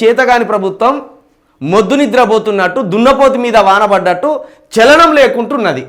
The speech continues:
ఇగో నిన్న వీళ్ళు ఇట్లా భయంలో లేదో ఆ బురదంతా తోరి బయటపడేర్రిగా, చనిపోయిన మనుషులు చనిపోయిన కానీ చాలా సస్పెన్స్ తర్వాత వీళ్ళేదో మొత్తం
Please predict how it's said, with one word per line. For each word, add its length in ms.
ఇగో 80
నిన్న 240
వీళ్ళు 200
ఇట్లా 160
భయంలో 420
లేదో 300
ఆ 120
బురదంతా 500
తోరి 280
బయటపడేర్రిగా, 1120
చనిపోయిన 360
మనుషులు 340
చనిపోయిన 500
కానీ 240
చాలా 300
సస్పెన్స్ 540
తర్వాత 400
వీళ్ళేదో 420
మొత్తం 640